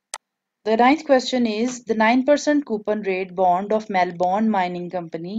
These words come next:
has exactly fifteen year remaining to maturity।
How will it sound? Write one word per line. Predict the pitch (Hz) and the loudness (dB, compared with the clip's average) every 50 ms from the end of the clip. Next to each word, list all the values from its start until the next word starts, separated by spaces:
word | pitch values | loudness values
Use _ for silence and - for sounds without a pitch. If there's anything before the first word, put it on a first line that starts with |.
| 226 220 | -6 -6
has | 214 208 202 208 | -6 -6 -6 -8
exactly | 220 220 - 202 208 208 - 240 247 254 | -8 -4 0 0 0 0 -2 -4 -4 -4
fifteen | 247 233 214 220 - 190 190 196 196 | -2 -4 -4 -6 -8 -12 -10 -10 -8
year | 190 185 190 208 214 - _ _ _ - 185 | -6 -6 -6 -6 -6 -10 _ _ _ -14 -12
remaining | 185 185 180 180 175 175 | -10 -10 -10 -10 -10 -10
to | 170 - 175 | -10 -12 -12
maturity। | 175 165 - 165 160 160 - - _ _ | -14 -12 -12 -10 -10 -10 -12 -16 _ _